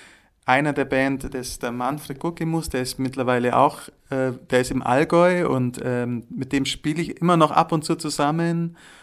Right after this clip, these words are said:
und er spielt f-, für mich Sachen im Studio ein und so und wir haben regen Kontakt. Das andere ist der Michael Ekensberger, ähm, der kommt eigentlich ursprünglich aus Hopfen. Äh, der ist mittlerweile in Wien, aber auch den habe ich dieses Jahr im Sommer wieder getroffen und immer so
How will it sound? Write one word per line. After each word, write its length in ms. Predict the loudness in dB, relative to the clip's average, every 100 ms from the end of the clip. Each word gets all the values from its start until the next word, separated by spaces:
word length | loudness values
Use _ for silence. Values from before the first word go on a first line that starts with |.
| _ -4
und 200 | -2 0
er 120 | 0
spielt 260 | 0 -4
f-, 120 | -4 -18
für 180 | -4 0
mich 220 | 0 2
Sachen 240 | 2 2
im 100 | -2
Studio 420 | -4 -2 0 2 4
ein 420 | 4 2 0 -2
und 140 | -2
so 100 | 0
und 100 | 2
wir 120 | 2 2
haben 260 | 0 0
regen 340 | 0 0 -2 -4
Kontakt. 760 | -4 -2 0 -2 -4 -16 -20 _ -20 -20 -20 _
Das 180 | -6 0
andere 280 | 4 4 2
ist 180 | 0 2
der 280 | 2 2 0
Michael 360 | -2 -2 -2
Ekensberger, 1120 | 0 0 0 -4 -2 0 0 2 2 2 0 -2
ähm, 140 | -2
der 120 | -4
kommt 220 | -2 -2
eigentlich 240 | -2 -2 -4
ursprünglich 320 | -4 -2 -2
aus 160 | 0 2
Hopfen. 500 | 2 0 0 0 -2 -12 -20 -20 -20 _ _ -6
Äh, 200 | -4 2
der 140 | 4
ist 80 | 4
mittlerweile 460 | 2 2 4 4 2
in 200 | 0 0
Wien, 460 | 2 2 2 -4 0
aber 260 | 4 6 6
auch 160 | 4
den 260 | 2 2 4
habe 140 | 2
ich 60 | 0
dieses 300 | -4 -6 -2
Jahr 160 | 0 2
im 80 |
Sommer 300 | 2 0 0
wieder 200 | 0 0
getroffen 600 | -2 0 0 0 -2 -2
und 160 | 0 0
immer 200 | 2 2
so 520 | 2 2 2 2 0